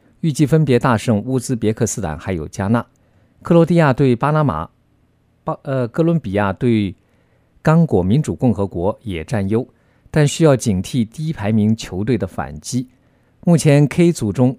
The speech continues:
哥伦比亚暂居首位，L 组的英格兰和加纳已经有胜绩。今天的比赛呢，将直接影响出线的形势。强弱对话呢，往往藏着惊喜，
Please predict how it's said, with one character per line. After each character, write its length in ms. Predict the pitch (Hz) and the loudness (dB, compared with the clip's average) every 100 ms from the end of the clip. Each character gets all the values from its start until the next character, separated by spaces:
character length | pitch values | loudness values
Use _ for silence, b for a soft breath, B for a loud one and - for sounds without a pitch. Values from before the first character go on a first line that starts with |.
| _ | _
哥 120 | - | 0
伦 160 | 156 165 | 2 2
比 140 | - | 0
亚 160 | 98 92 | -2 -2
暂 260 | - 117 | -2 -2
居 200 | 92 - | -2 -4
首 220 | 123 - 65 | -6 -6 -6
位， 280 | 80 127 _ _ _ | -4 -4 _ _ _
L 220 | 170 165 | 0 2
组 220 | 127 104 85 | 0 -2 -2
的 220 | 101 98 | -2 0
英 160 | 135 | 0
格 80 | 147 | 0
兰 200 | 98 95 | 0 0
和 220 | 117 - | 0 0
加 200 | 107 131 | -2 -2
纳 220 | 135 143 92 | 0 0 -2
已 220 | 80 87 | -6 -6
经 220 | - 123 | 0 2
有 180 | 92 71 | 2 -4
胜 240 | - 107 | -4 -4
绩。 240 | 92 123 - b b b _ | -4 -8 -10 b b b _
今 220 | - 175 | 0 2
天 120 | 170 | 4
的 80 | 151 | 2
比 140 | 110 | -2
赛 180 | 90 107 | -4 -2
呢， 140 | 95 90 | -2 -4
将 240 | 117 110 | -2 -4
直 240 | 107 113 123 | -4 -6 -4
接 180 | 135 123 | -2 -2
影 220 | 90 110 | 0 -2
响 260 | - 78 | -4 -8
出 240 | 78 - 113 | -10 -8 -6
线 240 | 113 104 | -2 -4
的 80 | 85 | -4
形 260 | - 73 87 | -8 -10 -10
势。 220 | - 123 _ _ b b b b b b b b | -10 -12 _ _ b b b b b b b b
强 200 | - 135 180 | -2 2 4
弱 120 | 160 | 4
对 140 | 170 | 4
话 220 | 151 165 | 2 2
呢， 100 | 127 | 2
往 160 | 104 107 | 2 0
往 240 | 107 85 | -2 -4
藏 260 | 82 - 101 | -8 -6 -4
着 160 | 110 98 | -2 -4
惊 240 | - 135 | -4 -2
喜， 300 | 139 - - | -2 -6 -12